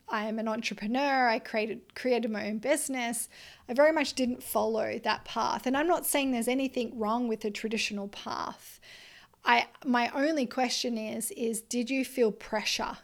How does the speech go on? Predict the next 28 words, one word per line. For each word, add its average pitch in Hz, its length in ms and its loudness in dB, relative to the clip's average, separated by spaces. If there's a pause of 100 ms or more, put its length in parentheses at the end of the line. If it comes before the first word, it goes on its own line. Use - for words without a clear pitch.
(120)
to 240 100 -2
follow 202 480 2
that 190 300 -4
path? - 640 -10 (1040)
And 226 340 2
we 269 140 2
can 285 200 0
change 294 440 0
the 254 80 0
path 240 360 2
at 233 120 -2
any 233 240 -2
time. - 580 -6 (260)
That's 214 280 0
really 226 220 2
cool. 208 340 -2
It's 208 160 -6
in 220 100 -2
our 196 140 -4
power. - 360 -2
We 240 180 -4
have 214 200 -4
that 214 200 -6
choice, - 760 -2
uh, - 560 -10
to 233 120 -2
do 208 280 -2
that. - 420 -6